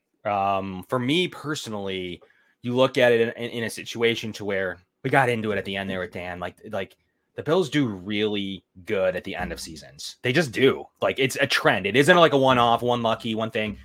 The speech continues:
You have a tweet out there, I think. Like, I've said many times, different statistics around the end of the season. I mean, you went on record, I don't know, was it three, four weeks ago now?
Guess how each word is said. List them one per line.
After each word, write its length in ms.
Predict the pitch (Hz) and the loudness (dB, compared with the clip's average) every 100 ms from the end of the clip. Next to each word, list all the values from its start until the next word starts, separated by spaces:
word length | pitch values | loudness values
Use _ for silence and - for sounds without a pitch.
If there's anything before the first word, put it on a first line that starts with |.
| _ - | _ 0
You 220 | 127 147 | 6 8
have 160 | 127 123 | 8 6
a 60 | |
tweet 260 | - 123 117 | 2 2 4
out 200 | 110 110 | 4 4
there, 120 | 110 | 2
I 80 | 107 | 2
think. 420 | - 107 107 101 | 0 -4 -4 -4
Like, 120 | 95 107 | -4 2
I've 220 | 120 117 | 2 2
said 200 | 131 113 | 0 0
many 240 | 110 110 | 0 -2
times, 400 | - 113 107 104 | -2 -4 -2 -4
different 280 | 110 113 107 | -8 -12 -12
statistics 540 | - - 101 - 95 104 | -12 -12 -12 -12 -10 -6
around 200 | 98 92 | -6 -6
the 120 | 98 | -8
end 160 | 98 | -8
of 80 | 92 | -8
the 80 | 87 | -10
season. 440 | - 107 101 104 - _ _ _ _ - | -8 -6 -6 -8 -10 _ _ _ _ -4
I 100 | 135 | 0
mean, 240 | 139 131 113 | 2 2 0
you 160 | 131 | 2
went 140 | 190 202 | 4 4
on 160 | 185 | 4
record, 460 | 151 156 165 151 139 | 2 2 2 2 2
I 160 | 123 | -2
don't 120 | 135 90 | -6 -8
know, 120 | 92 | -10
was 180 | 90 95 | -12 -12
it 140 | 90 _ _ | -16 _ _
three, 280 | - 104 143 | -20 -14 -14
four 260 | 143 139 139 | -10 -8 -8
weeks 240 | 139 - | -8 -10
ago 180 | 147 151 | -6 -4
now? 400 | 151 147 151 | -2 -2 -2